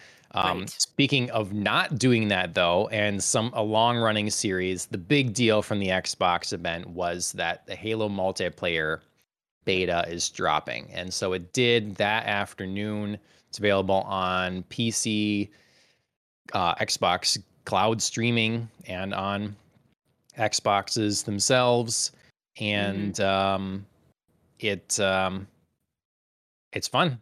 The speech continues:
Speaker 1: I've been playing it some. It's a fun, fun game so far. Uh, it ha-, does have some things that need to be critiqued with the progression system. I've been seeing that everywhere, people talking about that. So
Speaker 2: Sure.
Speaker 1: that's understandable. And then they also,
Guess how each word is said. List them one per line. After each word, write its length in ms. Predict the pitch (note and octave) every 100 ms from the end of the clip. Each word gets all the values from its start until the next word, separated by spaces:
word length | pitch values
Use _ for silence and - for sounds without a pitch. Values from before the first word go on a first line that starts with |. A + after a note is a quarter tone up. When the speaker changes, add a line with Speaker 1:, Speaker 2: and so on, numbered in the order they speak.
| _
Speaker 1:
I've 140 | G2+ G2+
been 80 | G#2
playing 240 | A#2+ A#2
it 80 | A#2
some. 300 | B2 B2 C3
It's 180 | G#2 -
a 60 |
fun, 640 | - A2+ G#2 G#2 G#2 G#2 G2
fun 240 | G#2+ G#2
game 420 | G2 G2 G2 G2 G#2
so 240 | - G2+
far. 480 | F2+ F#2+ F2+ F2+ F#2 - _ _ _
Uh, 260 | F#2 E2+ E2+
it 100 | G2+
ha-, 160 | F2+ -
does 200 | G#2 F#2+
have 260 | F#2+ F2+ -
some 380 | F#2+ E2+ E2+ - _ _ _ _ -
things 180 | G#2+ -
that 60 |
need 140 | F#2+ F#2+
to 20 |
be 120 | F#2
critiqued 540 | - F#2+ - F#2+ - -
with 120 | F2+
the 60 |
progression 480 | - F2 F2+ - F2+
system. 440 | - F2+ - F2 E2+
I've 80 |
been 80 | E2+
seeing 220 | - F#2
that 140 | E2+ E2
everywhere, 460 | E2+ E2 E2 D#2+ -
people 160 | E2 -
talking 160 | D#2+
about 220 | D#2+ D#2 D#2+
that. 340 | D#2+ D#2 -
So 340 | - D2 D2 - - -
Speaker 2:
Sure. 180 | - D3+
Speaker 1:
that's 220 | F2 -
understandable. 800 | E2+ E2 - F2 D#2+ D#2+ D#2+ D#2+ _ _ _
And 180 | G2 F#2
then 120 | F#2
they 200 | F#2+ G2
also, 800 | G2 F#2+ G2+ - A2 G2 F#2+ F#2